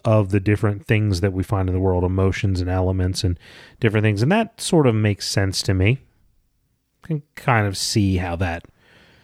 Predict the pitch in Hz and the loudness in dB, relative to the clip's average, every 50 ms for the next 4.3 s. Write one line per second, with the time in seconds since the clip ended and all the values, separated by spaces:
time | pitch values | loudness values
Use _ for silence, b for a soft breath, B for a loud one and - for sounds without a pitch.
0 | b b b b b b b b b - 117 104 92 95 98 92 90 85 - - | b b b b b b b b b 0 0 0 2 2 0 0 -2 -2 -4 -2
1 | - 101 95 104 107 - - - - - 113 110 110 110 113 110 110 107 - b | 0 0 2 0 0 -4 -8 -8 -2 0 2 2 4 4 4 2 2 0 -2 b
2 | b b b b b b b b - 131 120 127 135 143 135 - 143 127 - - | b b b b b b b b 0 4 4 6 6 4 2 2 2 0 0 0
3 | - 135 127 123 120 120 123 143 131 123 117 110 104 104 101 104 110 139 170 175 | 0 2 2 4 4 2 2 2 2 2 2 2 2 2 2 2 2 2 4 4
4 | 139 127 131 - - | 4 2 2 -2 -6